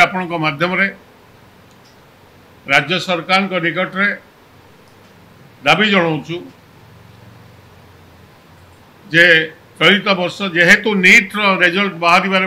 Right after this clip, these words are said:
ବର୍ତ୍ତମାନ ଡେରି ହେଇଛି, ସେଥିଲାଗି ମେଡିକାଲ ଆଡମିସନ ଏବଂ ମେଡିକାଲର କାଉନସେଲିଂ, ଯାହା ଭାରତ ସରକାର ବର୍ତ୍ତମାନ କହିଛନ୍ତି, ତାଙ୍କର ଶିକ୍ଷା ବିଭାଗ ପକ୍ଷରୁ ଥାର୍ଡ ୱିକ୍‌ରେ, ଜୁଲାଇରେ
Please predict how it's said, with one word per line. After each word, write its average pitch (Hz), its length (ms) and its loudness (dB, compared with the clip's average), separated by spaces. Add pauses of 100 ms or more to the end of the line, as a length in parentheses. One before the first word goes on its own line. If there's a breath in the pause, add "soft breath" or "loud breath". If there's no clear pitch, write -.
ବର୍ତ୍ତମାନ 175 280 -4 (100)
ଡେରି 190 240 2
ହେଇଛି, 131 280 0 (1400)
ସେଥିଲାଗି 185 440 2
ମେଡିକାଲ 190 340 2 (120)
ଆଡମିସନ 175 460 -2 (220)
ଏବଂ 170 140 -6 (120)
ମେଡିକାଲର 180 440 -4 (140)
କାଉନସେଲିଂ, 170 560 -2 (1400)
ଯାହା 165 260 6
ଭାରତ 180 220 4 (100)
ସରକାର 190 300 -2 (100)
ବର୍ତ୍ତମାନ 175 280 -4 (100)
କହିଛନ୍ତି, 185 460 -4 (600)
ତାଙ୍କର 156 260 -2 (100)
ଶିକ୍ଷା 190 340 -2
ବିଭାଗ 185 260 0 (100)
ପକ୍ଷରୁ 180 320 -8 (200)
ଥାର୍ଡ 175 240 2 (120)
ୱିକ୍‌ରେ, 185 320 0 (440)
ଜୁଲାଇରେ 170 480 4